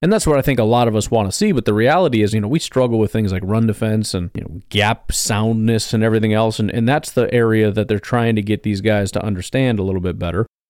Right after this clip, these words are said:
And so, yeah, if, if we just lined up four guys and said, "Just go get 'em,"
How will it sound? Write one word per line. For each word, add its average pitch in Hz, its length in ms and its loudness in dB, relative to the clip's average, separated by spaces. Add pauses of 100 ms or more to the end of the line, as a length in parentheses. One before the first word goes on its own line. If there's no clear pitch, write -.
And 113 120 0
so, 120 100 0
yeah, 127 220 2
if, 87 80 -6
if 101 160 -4
we 135 140 2
just 120 180 0
lined 110 300 2
up 107 200 -2 (400)
four 120 340 0
guys 110 360 2
and 101 120 -2
said, 101 180 -2
"Just 101 180 -2
go 110 160 2
get 110 280 0
'em," 90 160 -4